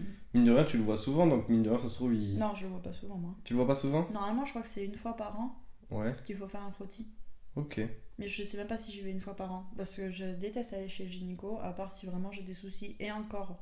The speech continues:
Speaker 1: je vais chez mon médecin généraliste,
Speaker 2: Mhm.
Speaker 1: qui est une femme.
Speaker 2: Oui.
Speaker 1: <laughs> Parce que finalement, je suis plus à l'aise avec elle.
Speaker 2: Bah ouais, mais après, c'est ça.
Speaker 1: Parce qu'elle a une, elle a une licence de gynéco aussi.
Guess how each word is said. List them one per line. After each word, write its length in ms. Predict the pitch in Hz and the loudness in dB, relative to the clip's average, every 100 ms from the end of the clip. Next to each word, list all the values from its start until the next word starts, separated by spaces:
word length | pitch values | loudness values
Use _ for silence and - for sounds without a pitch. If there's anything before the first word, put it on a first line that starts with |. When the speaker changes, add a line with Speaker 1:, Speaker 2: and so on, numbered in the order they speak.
| - - | -10 -10
Speaker 1:
je 140 | - | -6
vais 60 | 190 | -4
chez 140 | - | -2
mon 140 | 185 180 | -4 -4
médecin 300 | 180 - 190 | -6 -6 -4
généraliste, 460 | 185 180 175 - | -4 -2 -2 0
Speaker 2:
Mhm. 40 | 220 | -2
Speaker 1:
qui 60 | |
est 140 | 185 - | -4 -4
une 100 | 175 | -2
femme. 200 | 185 240 - - 285 262 | -2 -4 -8 2 2 6
Speaker 2:
Oui. 180 | 240 226 - - | 6 6 2 -4
Speaker 1:
<laughs> 180 | - | -4
Parce 120 | - 180 | -4 -4
que 80 | |
finalement, 320 | 190 180 170 226 | -4 -2 -2 -4
je 60 | |
suis 80 | - | -6
plus 180 | - 196 | -6 -6
à 80 | 170 | -4
l'aise 180 | 190 | -4
avec 260 | 185 165 170 | -2 -2 -4
elle. 120 | 247 - | -6 2
Speaker 2:
Bah 200 | 113 113 | 6 8
ouais, 140 | 143 | 8
mais 140 | 143 113 | 8 6
après, 200 | 107 - | 4 0
c'est 100 | 113 | -2
ça. 200 | 107 143 | 2 2
Speaker 1:
Parce 180 | 165 - | 4 2
qu'elle 220 | 202 185 | 0 0
a 240 | 185 190 180 | 2 2 0
une, 120 | 180 175 175 185 | 0 -2 -4 -4
elle 120 | 180 | -2
a 40 | 185 | -2
une 120 | 185 | -2
licence 300 | 185 190 190 | -4 -6 -4
de 100 | 185 | -4
gynéco 400 | 175 180 180 202 | -4 -6 -6 -6
aussi. 320 | 190 - - | -4 -4 -4